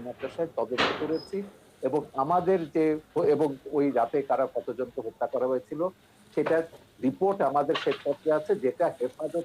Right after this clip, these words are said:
পর্যন্ত চ্যালেঞ্জ করেনি। সেদিনও দেখলাম ওই বিতর্কে হেফাজতের এক নেতা বলছেন যে কি, হ্যাঁ, নির্মূল কমিটি যে শ্বেতপত্র বের করেছে সেটাকে তারা অথেন্টিক মনে করেন, কিন্তু সেই শ্বেতপত্র আমরা দেখিয়েছি। আমাদের কওমি মাদ্রাসাগুলো,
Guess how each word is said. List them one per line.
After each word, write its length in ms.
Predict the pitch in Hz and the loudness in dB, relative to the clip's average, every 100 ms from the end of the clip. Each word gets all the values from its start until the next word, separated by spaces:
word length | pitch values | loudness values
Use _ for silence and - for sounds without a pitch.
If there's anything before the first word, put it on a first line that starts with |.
| - | -4
পর্যন্ত 400 | 160 131 139 147 | -8 -4 -6 -4
চ্যালেঞ্জ 420 | 135 113 104 117 - | -4 -2 -2 -6 -10
করেনি। 240 | 92 87 82 _ _ _ _ _ - | -10 -10 -12 _ _ _ _ _ -2
সেদিনও 360 | 165 160 165 | 0 2 0
দেখলাম 380 | 139 135 147 123 | 0 0 0 -2
ওই 120 | 127 | -2
বিতর্কে 440 | 104 117 127 123 127 | -4 -4 -2 0 -2
হেফাজতের 580 | 120 - 120 160 131 117 | -2 -4 -4 -4 -2 -2
এক 120 | 117 _ _ _ | -2 _ _ _
নেতা 280 | 110 120 127 | -6 -2 -2
বলছেন 400 | 113 135 135 127 | 0 -2 -2 -4
যে 100 | 110 | -2
কি, 100 | 104 | 0
হ্যাঁ, 220 | 120 127 | 0 0
নির্মূল 320 | 104 117 120 120 | 2 0 0 -2
কমিটি 340 | 123 123 127 127 | -4 -6 -10 -12
যে 60 | |
শ্বেতপত্র 480 | - 120 - - 110 190 _ _ - | -12 -12 -10 -8 -8 -10 _ _ -2
বের 140 | 131 | 0
করেছে 400 | - 127 127 - | 2 0 0 -4
সেটাকে 300 | - 123 110 | -6 -6 -6
তারা 180 | 107 107 | -4 -4
অথেন্টিক 380 | - - - 110 98 | -4 -8 -14 -14 -8
মনে 140 | 95 - | -6 -6
করেন, 200 | 73 76 _ _ _ _ | -6 -10 _ _ _ _
কিন্তু 180 | 139 151 | -4 -4
সেই 280 | - 175 196 | -2 -2 0
শ্বেতপত্র 560 | 196 175 - 175 - | -2 -4 -4 -4 -2
আমরা 180 | 175 180 | 0 0
দেখিয়েছি। 560 | 147 160 214 185 - - _ - - - - - - - - - | 0 -2 -4 -4 -8 -20 _ -20 -20 -20 -20 -20 -20 -20 -18 -4
আমাদের 340 | 139 147 151 | 0 2 2
কওমি 380 | 151 123 131 143 | 0 0 0 -2
মাদ্রাসাগুলো, 760 | 127 113 131 143 180 143 131 | -2 -2 0 0 -4 -8 -16